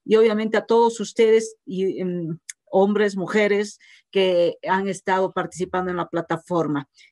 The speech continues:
Eh, nos despedimos y será hasta una otra oportunidad y gracias por sus grandes aportaciones en estos tres días.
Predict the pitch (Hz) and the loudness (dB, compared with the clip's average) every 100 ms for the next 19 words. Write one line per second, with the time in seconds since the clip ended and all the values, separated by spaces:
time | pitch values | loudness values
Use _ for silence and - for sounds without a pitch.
0 | _ - 175 175 180 175 190 - _ 277 | _ -8 -4 0 0 0 -2 -6 _ 2
1 | 262 269 294 - 202 196 196 196 - _ | 4 0 -4 -8 -4 0 0 -2 -6 _
2 | 208 202 185 202 202 _ - _ 175 - | -6 -2 -2 -4 -6 _ -20 _ -12 -4
3 | 196 208 226 226 180 185 185 - - 170 | -2 0 0 0 -2 -2 -2 -6 -6 -8
4 | 170 170 156 190 190 185 185 180 - 175 | -8 -6 0 2 2 0 -4 -6 -6 -6
5 | 165 165 185 175 165 160 165 165 165 151 | -4 -4 -2 -2 -2 -2 -2 0 -2 -4
6 | 147 - 151 151 107 - - - | -6 -2 0 0 -6 -8 -12 -14